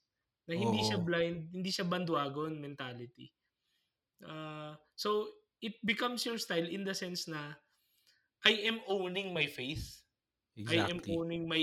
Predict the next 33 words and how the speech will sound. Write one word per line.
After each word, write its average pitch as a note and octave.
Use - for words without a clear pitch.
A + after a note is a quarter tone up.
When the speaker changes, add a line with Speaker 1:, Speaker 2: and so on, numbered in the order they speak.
Speaker 1:
election D#3+
or C#3+
whatsoever. C3+
I C3+
am C#3
owning C#3+
my, C3+
my D3
vocation." C#3+
Parang A#2+
ganun. -
Speaker 2:
Kaya D#3+
nga, E3+
di D3+
ba, D3
yung, C#3
yung D3+
creed, C3+
<laughs> D#3+
kaya D#3
na -
dinadasal D3
natin, C3
nasa D#3
ano D#3
yun? D3+
Singular. C#3
"I C3
believe." A2+
Speaker 1:
Oo, C3
"I C3+
believe." B2
Speaker 2:
Although, C#3+